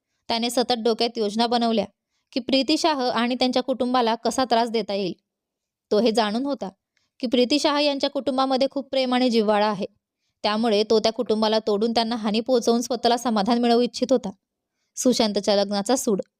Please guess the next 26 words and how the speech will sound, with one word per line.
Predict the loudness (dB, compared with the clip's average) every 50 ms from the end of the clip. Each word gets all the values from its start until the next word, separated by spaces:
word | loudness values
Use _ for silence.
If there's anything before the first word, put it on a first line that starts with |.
| _ _ _ _ _ _ _ _ _ _ -4
अखेर | -4 -2 0 0 0 0 2
दोन | 2 0 0 2
हजार | 0 -2 -2 0
अठरा | -2 -4 -2 -2 -2 -2
मध्ये | -2 0 0 0 0
त्याला | 0 0 -2 0 -2
ही | -2 -2
संधी | -2 -2 -2 0 0 0
मिळाली. | 0 0 -2 -2 -4 -6 -10 -16 _ _ _ _ _ _ _ _ _ _
प्रीती | 0 0 0 2 0 0
शाहचा | 0 0 0 0 0 -2 -2
मुलगा | 0 0 -2 0 0 -2
सुशांत | -2 -2 -4 -2 -2 -2 -2 0
शाहचे | 0 0 0 0 0 0 0
लग्न | -2 -2 -2
नंदासोबत | -2 0 0 0 0 0 0 0 0 0 0 0 -2 0
होणार | 0 -2 -2 -2 -2
होते. | -4 -6 -10 -12 -18 -20 _ _ _ _ _ _ _ _ _ _ _ -2
या | 0 0
लग्नात | 0 -2 0 0 -2 -2
सिकंदर | 0 -2 -2 -2 0 0 0 2 0 2
सिंग | 2 0 0 0
देखील | 0 0 -2 -4 -4
सहभागी | -2 0 0 2 2 0 0 0 0
झाला | 0 2 2 2
होता. | 2 0 0 -2